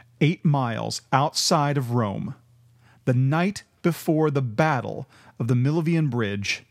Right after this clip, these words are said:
Constantine had a vision, a heavenly sign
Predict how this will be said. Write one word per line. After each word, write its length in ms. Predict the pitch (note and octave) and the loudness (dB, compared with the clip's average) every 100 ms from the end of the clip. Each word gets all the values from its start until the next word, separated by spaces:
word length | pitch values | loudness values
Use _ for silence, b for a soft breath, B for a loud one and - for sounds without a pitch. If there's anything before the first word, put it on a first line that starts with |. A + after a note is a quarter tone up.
| _ _ _ _ _ _ _ _ - | _ _ _ _ _ _ _ _ -8
Constantine 1000 | - F#3+ G3 - F#3+ - F3+ E3+ E3 D#3+ b b b - | 2 2 2 0 0 0 0 2 0 -2 b b b -2
had 240 | B2 A#2+ | 0 0
a 100 | B2+ | -2
vision, 580 | A#2+ A2 A2+ F#2+ G#2 B2+ - _ _ _ _ _ B B B B - | -2 -2 -2 -2 -8 -10 -16 _ _ _ _ _ B B B B 0
a 60 | |
heavenly 480 | C3+ E3 F#3 G#3 G#3+ | 2 2 2 0 -2
sign 560 | - D#3+ B2 - B2+ | -2 -2 -2 -4 -6